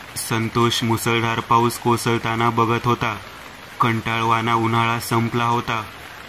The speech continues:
पावसामुळे आलेला गारवा फारच आल्हाददायक वाटत होता.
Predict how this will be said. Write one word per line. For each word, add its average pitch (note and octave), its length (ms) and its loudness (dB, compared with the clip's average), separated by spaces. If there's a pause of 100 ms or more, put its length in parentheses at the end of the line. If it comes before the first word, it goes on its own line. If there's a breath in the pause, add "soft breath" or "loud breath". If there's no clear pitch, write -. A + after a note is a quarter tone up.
(200)
पावसामुळे A#2 600 2
आलेला A#2 400 2
गारवा A#2 520 2 (600)
फारच A#2 460 0
आल्हाददायक A#2 840 0
वाटत A#2 340 0
होता. A#2 300 -2